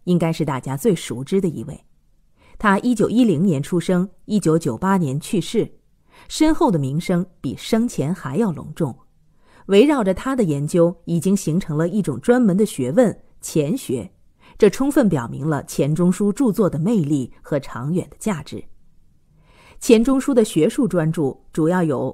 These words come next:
《管锥编》《谈艺录》《宋诗选注》等。在文学写作上，他的成就有长篇小说《围城》、短篇小说集《人兽鬼》、散文集《写在人生边上》等。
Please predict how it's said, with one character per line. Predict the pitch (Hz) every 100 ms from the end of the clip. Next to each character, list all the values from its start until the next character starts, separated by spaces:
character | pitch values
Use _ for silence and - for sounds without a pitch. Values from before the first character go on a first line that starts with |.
| -
《管 | 165 127 139
锥 | 202 208
编》 | 214 208 214 - _ -
《谈 | - 143 202
艺 | 233
录》 | 226 226 123 - _
《宋 | - 311 220
诗 | - 269
选 | - 156 -
注》 | - 262
等。 | 135 156 - _ _ _ _ _ -
在 | - 269
文 | 202 262
学 | 254
写 | 208 151
作 | - 160
上， | 147 110 - -
他 | - 175
的 | 165
成 | 160 147
就 | 170 139 -
有 | 165 143 131
长 | - 151
篇 | 165 185
小 | 170 131
说 | - 175 175
《围 | 151 147 214
城》、 | - 135 143 180 - - -
短 | 160
篇 | 147 214
小 | 233 175
说 | 131 220
集 | 202 156 185 208 165
《人 | 160 160 220 247
兽 | - - 269 147 110
鬼》、 | - 135 - 131 - _ _ -
散 | - 151
文 | 139 247
集 | - 139 143 -
《写 | - 156 139
在 | 165
人 | 131 123
生 | 170 214
边 | 226 240
上》 | 247 147
等。 | 147